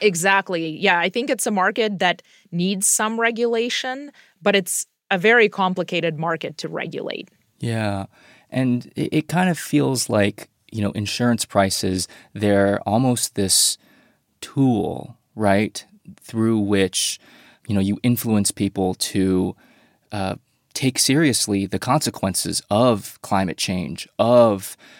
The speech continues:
Speaker 2: you know, more natural disasters, more flooding, more wildfires, more all of these things, to, to, to make that decision not just, you know, abstract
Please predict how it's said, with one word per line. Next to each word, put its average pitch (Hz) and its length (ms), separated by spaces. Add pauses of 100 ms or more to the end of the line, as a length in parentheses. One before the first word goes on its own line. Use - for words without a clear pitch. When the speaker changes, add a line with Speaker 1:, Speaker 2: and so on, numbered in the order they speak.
(220)
Speaker 2:
you 107 80
know, 95 120
more 113 300
natural 98 300
disasters, 95 680
more 110 300
flooding, 98 640
more 107 200
wildfires, 95 840
more 104 380
all 104 240
of 98 120
these - 220
things, 98 480 (400)
to, 98 200
to, 101 280 (180)
to 107 120
make 107 260
that - 200
decision 101 520
not 107 200
just, - 380 (100)
you 110 60
know, 104 200
abstract 107 880